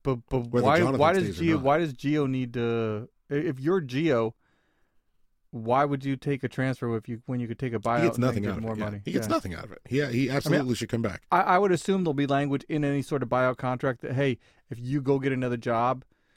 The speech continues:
Speaker 1: there's gonna be some sort of subtraction from his buyout
Speaker 2: No,
Speaker 1: or
Speaker 2: he'll go get a,
Speaker 1: anything
Speaker 2: he'll
Speaker 1: like
Speaker 2: go
Speaker 1: that.
Speaker 2: get a job if he can find one.
Speaker 1: I mean,
Speaker 2: He'll
Speaker 1: that,
Speaker 2: go get a job
Speaker 1: that,
Speaker 2: the next
Speaker 1: that's
Speaker 2: day.
Speaker 1: standard. That, that's standard in a lot of contracts overseas. They're like, "Hey, if you get bought out," li-, like when Cole got bought out of his, or of
Speaker 2: The
Speaker 1: his,
Speaker 2: Roma.
Speaker 1: his Roma contract,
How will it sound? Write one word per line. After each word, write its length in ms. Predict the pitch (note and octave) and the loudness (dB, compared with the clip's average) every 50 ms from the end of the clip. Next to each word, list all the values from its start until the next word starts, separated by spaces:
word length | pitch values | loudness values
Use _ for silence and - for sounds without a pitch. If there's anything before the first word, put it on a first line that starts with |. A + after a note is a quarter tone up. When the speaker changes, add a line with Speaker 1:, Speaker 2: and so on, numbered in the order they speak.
| _ _ _ _ _ _ - | _ _ _ _ _ _ -2
Speaker 1:
there's 340 | C#3 C3+ C3 A#2+ A2+ - - | 0 0 0 0 -4 -8 -6
gonna 160 | - C#3 C3 | -2 0 0
be 80 | C3 B2+ | 0 0
some 160 | - C#3 C3+ | -2 -2 -4
sort 200 | A#2 - C3 B2 | -2 -2 -2 -2
of 60 | A#2 | -2
subtraction 520 | A#2 A#2+ A2+ - C3 A#2 A2+ A2 - B2+ A#2 | -4 -6 -4 -2 0 0 0 -2 -4 -6 -6
from 140 | - A#2 A2 | -4 -4 -4
his 100 | A2 G#2 | -4 -4
buyout 520 | G2+ G#2+ G#2 G#2+ A2 A2+ A2+ A#2 A#2+ - | -2 -2 0 0 0 0 0 -2 -2 -2
Speaker 2:
No, 160 | B2+ C3+ F#2+ C#3 | -2 -2 -2 0
Speaker 1:
or 40 | C3 | 0
Speaker 2:
he'll 120 | C3+ D3 | 2 2
go 120 | C3+ D3 C#3+ | 4 4 4
get 120 | C#3+ B2+ | 4 4
a, 20 | C3 | 2
Speaker 1:
anything 100 | C3 B2+ | 2 0
Speaker 2:
he'll 60 | B2 C3 | 0 0
Speaker 1:
like 60 | C#3 | 2
Speaker 2:
go 60 | C#3 C#3 | 2 2
Speaker 1:
that. 40 | |
Speaker 2:
get 120 | C3 C#3 B2+ | 2 2 2
a 40 | G#2 | 2
job 380 | G2+ A#2 A2+ A2 G2+ F#2 - - - - - _ - - - - | 2 0 0 0 -2 -4 -8 -18 -20 -20 -20 _ -20 -20 -12 -4
if 120 | - C#3+ C3+ | -2 0 0
he 80 | D#3 | 2
can 100 | D3+ C#3+ G2+ | 2 2 2
find 260 | - C3 D3 A#2+ F#2 | 2 0 0 0 -2
one. 140 | F2+ F2 - | -4 -2 2
Speaker 1:
I 40 | G#2 | 4
mean, 100 | B2 B2+ | 4 6
Speaker 2:
He'll 80 | A#2+ G3+ | 4 4
Speaker 1:
that, 60 | - | 4
Speaker 2:
go 80 | - | 4
get 40 | F3+ | 2
a 40 | F3 | 4
job 180 | C#3 E3+ E3+ F3+ | 4 4 4 4
Speaker 1:
that, 60 | F#3+ | 4
Speaker 2:
the 40 | F#3+ | 2
next 60 | F#3+ F#3 | 2 4
Speaker 1:
that's 260 | E3 F3+ F#3 F3+ - | 4 4 2 0 -6
Speaker 2:
day. 60 | - | -6
Speaker 1:
standard. 460 | - - E3 D#3 D#3+ E3 D#3+ D#3+ C#3+ | -2 0 2 2 2 0 -2 -2 -2
That, 180 | C#3 D3 C#3+ C3+ | 0 0 2 2
that's 220 | D3+ D#3 D#3+ - | 2 2 2 0
standard 480 | - - D3+ D3 D3 D3+ D3 D3 C#3+ - | -4 -2 0 0 2 0 0 -2 -2 -4
in 140 | - C3+ C3+ | -4 -2 -2
a 40 | |
lot 180 | B2+ B2+ B2+ B2+ | 0 0 0 0
of 40 | B2+ | -2
contracts 540 | - C#3 C3+ C3 B2+ D3 C3+ C3+ B2+ - - - - | -2 -2 -2 -2 0 0 -2 -2 -4 -6 -10 -8 -8
overseas. 540 | C#3 B2+ B2+ - - C3+ C3 C3+ C3 - _ _ _ _ _ _ _ _ _ _ | -6 -6 -6 -6 -4 -4 -4 -6 -8 -10 _ _ _ _ _ _ _ _ _ _
They're 100 | - B2 | -8 -4
like, 180 | A#2 B2 B2 A#2+ | -2 -2 0 0
"Hey, 180 | C#3+ D3 C#3 C3+ | 2 2 2 2
if 100 | B2 C3+ | 0 0
you 100 | C3 B2+ | -2 -2
get 140 | B2+ B2+ A#2 | -2 -2 0
bought 220 | - B2+ B2+ B2+ | 0 2 2 2
out," 320 | B2+ B2+ B2+ B2+ C3 - - _ _ _ _ _ - | 2 2 2 2 0 -4 -8 _ _ _ _ _ 0
li-, 100 | D3 D3+ - | 0 0 2
like 180 | E3 D#3+ D#3 - | 0 0 0 -2
when 100 | D#3+ D3 | -4 -2
Cole 220 | - E3 E3 D#3+ | 0 0 0 2
got 160 | C#3+ C#3 B2+ | 2 0 2
bought 160 | B2 C3 C3 C3 | 2 2 2 2
out 120 | C3 C3 | 2 0
of 80 | C3 B2 | 0 0
his, 280 | B2+ B2+ B2 A2+ A2+ - | 0 0 -2 -4 -8 -8
or 580 | - D#3+ C#3 C3 C3 C#3 C3 B2+ B2 B2 B2 A#2+ | -6 -2 -2 0 0 0 0 0 0 0 0 -2
of 80 | A2+ | -2
Speaker 2:
The 60 | B2+ | -4
Speaker 1:
his, 100 | A#2 G2+ | -4 -4
Speaker 2:
Roma. 240 | F#2+ G2+ G2 F#2 G2 C3+ | -2 -2 -2 -2 -2 -2
Speaker 1:
his 140 | C3 A#2 | -2 -2
Roma 240 | A#2+ C#3 D3 D3 D#3 | 0 0 0 0 -2
contract, 500 | - E3 D#3+ D#3+ - F3 F3 E3+ - _ | -2 -4 -4 -2 -2 -2 -2 -2 -6 _